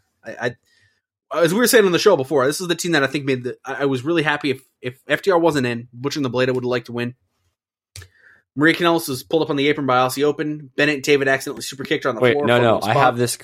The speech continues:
Speaker 2: I have this written correctly in my notes, and you could, y-, y'all could take this however you want, but Maria took it from Taven and Bennett at the same time.
Speaker 1: <laughs> Damn it.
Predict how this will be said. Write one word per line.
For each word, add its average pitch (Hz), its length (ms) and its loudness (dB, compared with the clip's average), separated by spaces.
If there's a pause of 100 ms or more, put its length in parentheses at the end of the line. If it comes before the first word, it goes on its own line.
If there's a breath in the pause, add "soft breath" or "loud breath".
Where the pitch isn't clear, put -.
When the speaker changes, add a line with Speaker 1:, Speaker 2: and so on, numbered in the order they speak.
(160)
Speaker 2:
I 120 60 0
have 120 180 2
this 120 180 0
written 117 180 0
correctly 104 440 0
in 92 80 -2
my 90 120 -2
notes, 90 360 -4
and 95 100 -4
you 98 60 -4
could, 92 200 -6
y-, 104 140 -2
y'all 107 220 4
could 98 160 -8
take 104 180 0
this - 140 -6
however 92 240 0
you 92 120 -6
want, 90 280 -6
but 78 200 -12
Maria 107 380 2
took 120 220 -2
it 85 100 -4
from 101 160 0
Taven 104 400 2
and 92 100 0
Bennett 95 260 -2
at - 100 -8
the - 80 -10
same 82 260 -6
time. 85 400 -4 (460)
Speaker 1:
<laughs> - 500 -10
Damn 110 240 -2
it. - 220 -8